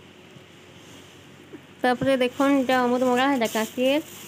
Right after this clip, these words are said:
ଆଉ ଏଇଟା କଦଳୀ ଥିଲା, ଆଉ ଏଇଟା ପୋଲ ଛତି, ଆଉ ଏଇଟା କୁଙ୍କୁଡ଼, ମିର୍ଚା,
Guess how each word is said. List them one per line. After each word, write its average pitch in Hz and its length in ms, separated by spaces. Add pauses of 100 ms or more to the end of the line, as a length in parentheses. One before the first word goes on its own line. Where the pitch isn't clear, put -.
(420)
ଆଉ 226 140
ଏଇଟା 240 140 (100)
କଦଳୀ 226 340
ଥିଲା, 254 260 (400)
ଆଉ 226 80
ଏଇଟା 226 140
ପୋଲ 220 200 (100)
ଛତି, 247 260 (600)
ଆଉ 240 140
ଏଇଟା 220 240
କୁଙ୍କୁଡ଼, 226 380 (260)
ମିର୍ଚା, 220 400